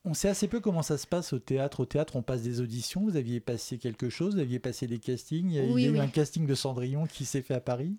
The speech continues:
Speaker 2: Oui, il y a eu un casting de Cendrillon, pas à Paris d'ailleurs. Euh, d'abord, c'était en, en vidéo, fallait envoyer deux, deux scènes, euh, justement du, du livre, quoi, de Joël Pomera, et qu'on choisissait. Et ensuite, une audition à Marseille,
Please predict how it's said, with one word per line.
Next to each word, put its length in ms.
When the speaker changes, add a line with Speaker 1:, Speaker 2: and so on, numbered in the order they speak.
Speaker 2:
Oui, 160
il 20
y 60
a 80
eu 80
un 260
casting 500
de 60
Cendrillon, 800
pas 160
à 60
Paris 320
d'ailleurs. 420
Euh, 720
d'abord, 400
c'était 360
en, 680
en 280
vidéo, 420
fallait 200
envoyer 460
deux, 880
deux 320
scènes, 460
euh, 220
justement 440
du, 360
du 180
livre, 400
quoi, 160
de 100
Joël 280
Pomera, 360
et 280
qu'on 220
choisissait. 680
Et 180
ensuite, 600
une 160
audition 360
à 80
Marseille, 460